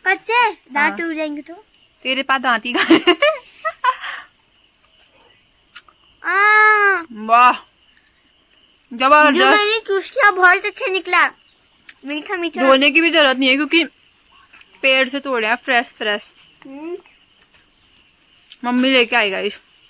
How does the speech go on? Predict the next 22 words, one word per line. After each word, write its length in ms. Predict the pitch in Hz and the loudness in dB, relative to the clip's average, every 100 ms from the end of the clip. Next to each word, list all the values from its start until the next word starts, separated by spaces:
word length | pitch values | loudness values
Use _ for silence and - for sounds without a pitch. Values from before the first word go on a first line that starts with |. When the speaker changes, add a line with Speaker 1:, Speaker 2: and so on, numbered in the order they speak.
| _ - _ - _ _ - | _ -20 _ -20 _ _ -16
Speaker 2:
उसको 240 | 226 262 | -8 -4
कहते 220 | 247 214 220 | -2 -2 -2
हैं 80 | |
ममता। 300 | 226 214 202 196 - _ _ _ _ _ _ _ - | -4 -6 -8 -10 -12 _ _ _ _ _ _ _ -8
हम्म, 160 | 330 330 _ - | -8 -8 _ -6
कोई 120 | 294 | -4
किसी 140 | 285 330 | 0 2
का 140 | 339 | 4
नाम 260 | 320 247 247 | 6 4 4
नहीं 180 | 269 | 2
है, 140 | 233 339 311 - _ _ _ _ - - _ _ _ - - | 4 2 -2 -18 _ _ _ _ -20 -20 _ _ _ -20 -4
ममता 400 | 247 247 240 254 | -2 -2 0 0
वो 160 | 254 247 | 2 2
वाली 220 | 220 240 | 2 0
ममता 340 | 233 214 226 | -2 -2 -2
है। 220 | 196 - _ _ - - - - _ - | -4 -6 _ _ -20 -20 -20 -20 _ -6
कौन 160 | 262 262 | -2 0
सी 80 | 269 | 0
वाली 340 | 254 247 226 | -2 -2 -6
होती 320 | 233 233 202 | -6 -4 -4
है 80 | 208 | -2
दी? 120 | 226 | 0